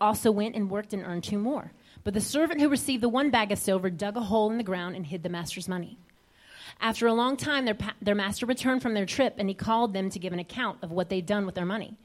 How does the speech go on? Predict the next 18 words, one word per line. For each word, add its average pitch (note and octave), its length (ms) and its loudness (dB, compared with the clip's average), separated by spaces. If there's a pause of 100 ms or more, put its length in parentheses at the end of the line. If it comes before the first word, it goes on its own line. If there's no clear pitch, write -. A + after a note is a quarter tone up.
(460)
The A#3 140 6
servant D#4+ 420 4
to C4 140 4
whom B3+ 160 2
he B3 100 0
trusted A3 380 -2
the G3+ 80 -2
five B3+ 340 4
bags F#3 500 -4 (340)
came G3+ 200 0
forward, G3 380 2
and F#3+ 80 -2
he F#3 60 -4
said, F3+ 340 -4 (360)
"I've F3+ 180 -6
got F3 200 -4
five F3+ 240 -2
more." G#3 380 2